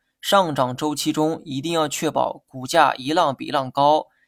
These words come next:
下跌周期中确保一浪比一浪低，记住这个结论啊就可以了。算角度、算长度的行为真的很愚蠢，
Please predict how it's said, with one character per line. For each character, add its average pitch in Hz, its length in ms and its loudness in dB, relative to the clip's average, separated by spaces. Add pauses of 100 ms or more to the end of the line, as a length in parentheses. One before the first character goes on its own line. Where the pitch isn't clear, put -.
下 160 300 4
跌 151 180 0
周 147 180 -4
期 147 140 -4
中 151 320 -4
确 147 220 -4
保 131 220 -2
一 127 180 -8
浪 147 200 0
比 131 120 -10
一 - 20 -10
浪 135 220 -2
低， 160 360 -6 (180)
记 - 120 -6
住 139 140 -6
这 143 80 -4
个 135 80 -6
结 127 160 -8
论 143 180 -2
啊 - 80 -6
就 - 120 -16
可 - 200 -14
以 131 80 -8
了。 - 240 -10 (420)
算 190 320 0
角 127 280 -4
度、 190 260 -8
算 143 260 -2
长 131 300 -6
度 185 100 -10
的 160 100 -2
行 131 200 -8
为 127 220 -8
真 143 180 -8
的 139 60 -2
很 127 120 -10
愚 120 160 -12
蠢， - 340 -12